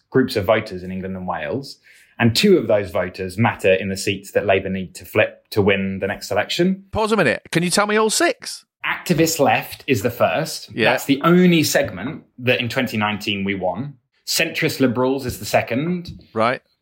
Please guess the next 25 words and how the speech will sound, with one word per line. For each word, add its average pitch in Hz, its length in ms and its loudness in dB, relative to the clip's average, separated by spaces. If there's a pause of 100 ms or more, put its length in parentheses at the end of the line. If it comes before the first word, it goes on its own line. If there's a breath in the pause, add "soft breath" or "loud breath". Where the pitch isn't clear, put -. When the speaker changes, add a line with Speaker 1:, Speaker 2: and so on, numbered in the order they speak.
Speaker 1:
Patriotic 143 640 0
left, - 580 -4
that's - 280 -2
the 113 440 2 (100)
dominant 131 400 2
group 117 240 -2
in 113 100 -2
the 110 80 -2
Red 107 220 4
Wall 104 340 -2
seats. - 640 -6 (320)
Speaker 2:
Okay. 123 460 0
Speaker 1:
The 120 360 4
disengaged 127 640 2
suburbans, 120 880 -2
which 107 160 -6
is 104 100 -4
Stevenage 104 460 -2
woman, 110 280 0
the 110 80 -2
one 104 160 -2
that 98 80 -8
we 104 100 -8
focused 104 480 0
on. 123 360 -2